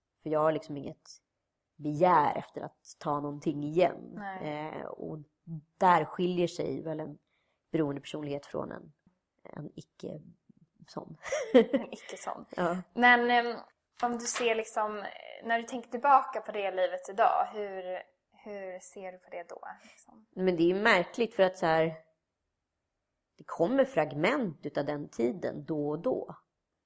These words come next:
Speaker 1: Eh, men just precis efter det hade hänt och liksom det tog slut och allt det där, då var det liksom som inte jag kom ihåg någonting. Det var som sju år nästan var raderade.
Speaker 2: Oj.
Speaker 1: Sen liksom så här, har det liksom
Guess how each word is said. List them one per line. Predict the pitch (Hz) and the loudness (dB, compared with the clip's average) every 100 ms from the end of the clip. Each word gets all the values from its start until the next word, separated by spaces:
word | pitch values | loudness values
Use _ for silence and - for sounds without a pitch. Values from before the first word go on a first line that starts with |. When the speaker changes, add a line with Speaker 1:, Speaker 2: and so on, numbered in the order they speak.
| _ _ _ - | _ _ _ -14
Speaker 1:
Eh, | 151 151 151 - _ _ _ _ | -12 -12 -14 -16 _ _ _ _
men | 175 170 | -2 2
just | 214 233 - | 2 0 -4
precis | 180 156 - | -4 -4 -8
efter | 151 143 | -8 -8
det | 156 | -8
hade | 151 | -8
hänt | 175 214 196 185 - | -6 -4 -4 -6 -6
och | |
liksom | 151 - 147 | -8 -10 -16
det | |
tog | - 143 | -16 -14
slut | - 190 190 - | -4 -4 -4 -8
och | 170 | -10
allt | 151 | -8
det | 151 | -6
där, | 147 - _ _ _ | -6 -6 _ _ _
då | - | -8
var | 196 - | -2 0
det | |
liksom | - - - | -2 -10 -14
som | - 160 | -12 -12
inte | - | -12
jag | - | -14
kom | 147 | -12
ihåg | 139 151 | -12 -14
någonting. | 147 151 165 - - 202 | -14 -16 -10 -6 -6 -6
Det | |
var | 214 | -6
som | 208 151 | -6 -10
sju | - 180 156 147 | -4 0 0 -2
år | 147 147 | -4 -6
nästan | 151 160 | -10 -14
var | 147 | -12
raderade. | 151 156 214 175 - - - _ _ | -10 -2 0 0 -4 -12 -14 _ _
Speaker 2:
Oj. | 269 220 170 | -20 -18 -8
Speaker 1:
Sen | - 208 | -2 0
liksom | 190 156 | -2 -4
så | 156 147 | -6 -4
här, | 143 | -2
har | 147 | -4
det | 156 151 | -6 -10
liksom | 147 143 | -14 -18